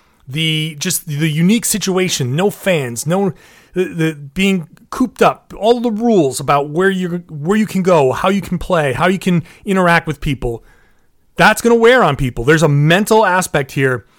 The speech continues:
The, the mental grind of this return is going to be very pronounced.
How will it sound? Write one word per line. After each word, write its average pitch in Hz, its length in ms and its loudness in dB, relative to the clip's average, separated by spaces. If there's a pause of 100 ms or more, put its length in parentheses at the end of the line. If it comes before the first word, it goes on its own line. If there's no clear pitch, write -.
(220)
The, 147 420 -4 (260)
the 143 100 0
mental 190 480 2
grind 127 560 -2 (360)
of 156 380 2
this 165 500 0 (840)
return 139 640 0 (480)
is 170 220 0
going 202 360 2
to 170 100 -2
be 160 320 0
very 160 380 2
pronounced. 135 560 -4